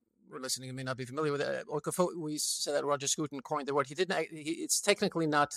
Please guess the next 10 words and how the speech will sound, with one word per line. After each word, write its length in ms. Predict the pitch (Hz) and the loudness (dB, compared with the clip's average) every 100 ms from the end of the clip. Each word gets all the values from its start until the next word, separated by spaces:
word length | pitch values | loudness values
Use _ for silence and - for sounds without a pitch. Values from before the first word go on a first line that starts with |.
| - _ _ _ _ _ - | -12 _ _ _ _ _ -4
his 240 | 170 151 | 2 2
neo-, 240 | 143 143 147 | 2 -4 -2
the 140 | 156 | 2
word 200 | 147 190 | 8 8
itself 340 | 165 - 175 156 | 8 8 8 6
existed 420 | 135 151 - 123 | 0 0 -2 -4
before 280 | 131 143 135 | -8 -4 0
Roger 220 | 135 127 | 0 0
Scruton, 540 | - 143 139 139 135 131 | -2 0 -4 -6 -8 -8
um, 360 | 131 127 123 | -6 -6 -8